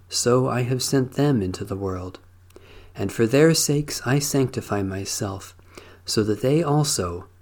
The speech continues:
may be sanctified in truth." We live not by bread alone,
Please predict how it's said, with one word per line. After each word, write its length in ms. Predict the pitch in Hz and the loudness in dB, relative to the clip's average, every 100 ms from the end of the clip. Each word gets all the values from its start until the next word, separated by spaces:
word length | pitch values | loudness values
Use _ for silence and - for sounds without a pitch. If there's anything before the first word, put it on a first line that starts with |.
| - | -8
may 160 | 104 104 | -4 -2
be 140 | 117 | -2
sanctified 840 | - 123 110 95 - 92 87 87 - - | 0 -2 -2 -6 -8 -8 -8 -12 -18 -16
in 180 | - 104 | -8 -6
truth." 600 | - - 107 90 - - - - - - - - - - - - - - - - - - - - - - - - - - - - - - - - - | -4 0 0 -2 -10 -20 -20 -20 -20 -20 -20 -20 -20 -20 -20 -20 -20 -20 -20 -20 -20 -20 -18 -16 -16 -18 -20 -20 -20 -20 -20 -20 -20 -20 -20 -10 2
We 120 | 131 | 4
live 400 | 120 135 127 - | 10 12 10 8
not 280 | 135 143 147 | 6 6 4
by 100 | 123 | 2
bread 240 | 120 139 | 4 4
alone, 520 | 123 113 107 101 98 | 4 4 2 2 -4